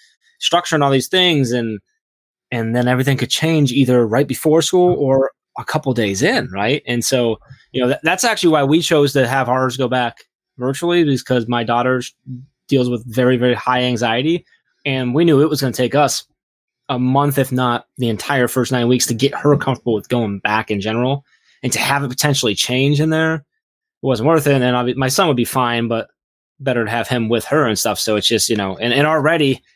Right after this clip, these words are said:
in the last ten days, it's changed twice. Luckily, ours has stayed the same now. So, you know, and our teachers did a really great job, I think, in the spring. I'm, I, I have a lot of confidence in them to, to just knock it out of the park when it comes to virtual learning and stuff, uh, this fall. So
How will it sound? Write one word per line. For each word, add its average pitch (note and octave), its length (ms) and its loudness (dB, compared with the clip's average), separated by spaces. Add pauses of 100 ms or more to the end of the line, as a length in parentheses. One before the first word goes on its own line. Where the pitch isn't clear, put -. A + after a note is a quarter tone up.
in D3+ 120 0
the D3 60 0
last C#3+ 360 -2 (400)
ten D#3+ 240 -2
days, D#3 320 2
it's C3 180 -2
changed C3 380 0
twice. - 440 -6 (640)
Luckily, C3 280 -2
ours E3+ 220 2
has C#3+ 80 0
stayed A#2 180 0
the G#2+ 40 -4
same G2 360 -2
now. G2 240 -6
So, G#2+ 400 -2
you A#2+ 100 -8
know, G#2+ 200 -6 (400)
and B2 400 -2
our D3+ 140 2
teachers C#3+ 280 2
did C#3 120 2
a C3 60 2
really C3 260 2
great C3 200 0
job, B2+ 260 0
I B2 160 0
think, B2 200 -2
in A#2+ 80 -2
the A#2 40 -2
spring. B2 380 0
I'm, A#2 220 0
I, A2+ 240 -2
I A2+ 140 -2
have A2+ 160 0
a A2+ 40 0
lot A2+ 140 2
of G#2+ 60 -2
confidence A#2+ 420 -2
in A2+ 60 -4
them A#2 120 0
to, A2 140 0 (160)
to B2 140 0
just G#2+ 200 -6
knock A#2 260 0
it A2+ 60 -2
out G#2+ 120 2
of G2+ 80 -4
the - 40 -20
park A2+ 240 0
when A2+ 100 0
it G2 60 -4
comes A2+ 220 -2
to A2 80 -2
virtual G#2+ 280 0
learning A2+ 260 2
and B2+ 100 0
stuff, B2+ 360 -4
uh, A#2+ 280 0
this A#2 160 -2
fall. B2+ 280 0
So A2+ 300 -2